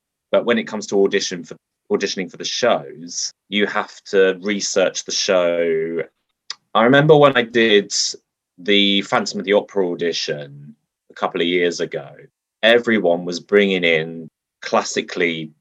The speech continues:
love song. <laughs> The audition panelists was like, "That's the hundredth love song we've heard so far." And I'm,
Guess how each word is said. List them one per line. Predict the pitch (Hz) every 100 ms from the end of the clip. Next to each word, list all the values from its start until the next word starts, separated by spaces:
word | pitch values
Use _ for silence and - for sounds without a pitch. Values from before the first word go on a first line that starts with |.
| _ _ _
love | 87 98 95 -
song. | - - _ _
<laughs> | _
The | 131 151
audition | 151 156 147 - 117 101
panelists | 113 113 98 85 80 - - - - _ _ _ -
was | 101 90
like, | 95 - _ _ _ _ _ -
"That's | 170 170 - - _ _ _ -
the | 147 143 135 131 123 113 92 - _ _ _ _ _ _ 139
hundredth | - 143 117 120
love | 107 113 113
song | - 98 85 82
we've | 87 -
heard | - 85 67
so | - 82 73
far." | - 76 69 69 73 _ _ _ -
And | 160
I'm, | 196 202